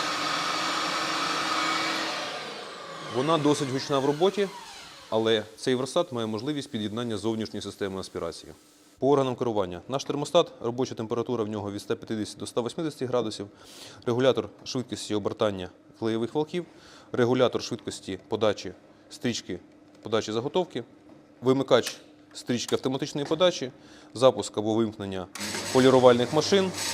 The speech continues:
фрезера. І цей, е, перемикач в нас зупиняє клеєвий вузол. Аварійний вимикач, я думаю, ми з вами розуміємо, що він робить.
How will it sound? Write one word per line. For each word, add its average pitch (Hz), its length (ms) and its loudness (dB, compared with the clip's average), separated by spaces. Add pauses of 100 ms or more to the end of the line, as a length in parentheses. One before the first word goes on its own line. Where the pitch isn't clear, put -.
(500)
фрезера. 151 480 8 (1900)
І 170 200 6 (160)
цей, 139 300 4 (280)
е, 107 360 0
перемикач 127 480 0
в 113 40 -6
нас 117 140 -2
зупиняє 107 640 -4
клеєвий 101 320 -2
вузол. 85 360 -8 (380)
Аварійний 117 380 2
вимикач, 123 460 -2
я 107 100 -4
думаю, 107 240 -2
ми 104 80 -4
з 95 40 -4
вами 104 180 0
розуміємо, 107 440 -4
що 101 200 -4
він 92 60 -6
робить. 87 240 -6